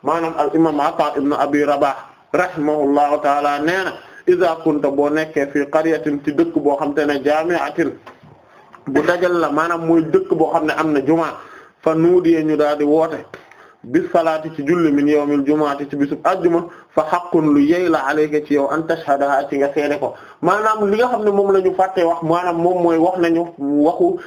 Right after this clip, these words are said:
Shafi'i yi, maanaam, maanaam Hanafi yi ak Maliki yi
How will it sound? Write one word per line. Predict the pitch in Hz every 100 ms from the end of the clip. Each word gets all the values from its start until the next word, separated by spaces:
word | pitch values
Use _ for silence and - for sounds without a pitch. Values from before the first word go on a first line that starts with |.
| -
Shafi'i | - 185 180 180 156
yi, | 160 160 170
maanaam, | 151 170 180 170
maanaam | 165 165 165
Hanafi | 185 185 180 175
yi | 165 170 - - -
ak | 165 165
Maliki | 156 180 185 175 -
yi | 170 170 196